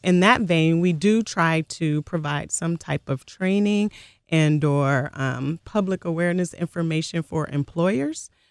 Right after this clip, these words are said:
to be able to understand a criminal background when they are using that to make hiring decisions and or housing decisions.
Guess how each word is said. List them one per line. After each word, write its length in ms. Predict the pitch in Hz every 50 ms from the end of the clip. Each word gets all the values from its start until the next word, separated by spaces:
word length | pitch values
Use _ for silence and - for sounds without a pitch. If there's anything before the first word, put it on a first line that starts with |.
| _ _ -
to 240 | - 202 190 175
be 180 | 156 151 151 143
able 320 | 143 143 143 - 135 123
to 400 | 147 - - - 147 135 - - - -
understand 1000 | 151 151 151 139 143 123 - - - - - 147 135 - 67 67 90 - 175 170 _ _ _ _ _ _ _ _
a 100 | - 143
criminal 380 | - - - 160 147 135 123 113
background 680 | 117 - - - - - 120 - - - - - 170 -
when 220 | - 160 151 147 143
they 180 | 139 135 135
are 200 | 131 127 127 120
using 480 | 143 147 143 147 147 139 131 143 135 135
that 200 | 127 - - -
to 140 | - - 165
make 260 | 151 135 131 123 -
hiring 560 | - - 151 139 139 135 135 135 135 135 135 131 - - _ _ _ _
decisions 560 | - 147 - - 151 135 135 131 127 135 131 -
and 280 | - 139 135 127 131 120
or 140 | - - -
housing 520 | 151 151 143 123 - - - 101 90 90
decisions. 640 | - - - - - - - - - - - - -